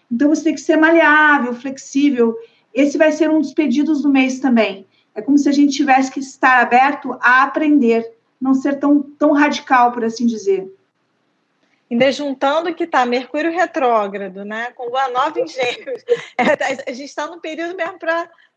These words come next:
Speaker 2: botar as barbas de molho e finalizando o que tem que finalizar, mas não é uma, não é um período de começos muito forte. Seria?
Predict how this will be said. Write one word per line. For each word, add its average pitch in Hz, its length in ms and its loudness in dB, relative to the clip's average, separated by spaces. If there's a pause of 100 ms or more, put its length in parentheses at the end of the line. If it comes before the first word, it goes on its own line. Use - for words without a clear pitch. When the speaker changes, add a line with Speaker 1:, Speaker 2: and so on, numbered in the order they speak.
Speaker 2:
botar 262 320 -4
as 311 100 -4
barbas 294 400 0
de 294 80 -10
molho 311 800 -4
e 294 120 -12
finalizando 285 680 -12
o 330 40 -16
que 339 100 -12
tem 302 100 -14
que - 60 -20
finalizar, 262 600 -2
mas 294 240 -8
não 294 140 -10
é 294 60 -4
uma, 330 220 -8
não 311 220 -4
é 392 60 -2
um 403 40 -6
período 349 300 -10
de 330 80 -12
começos 269 800 -6
muito 240 300 -14
forte. 202 400 -2
Seria? 302 520 -4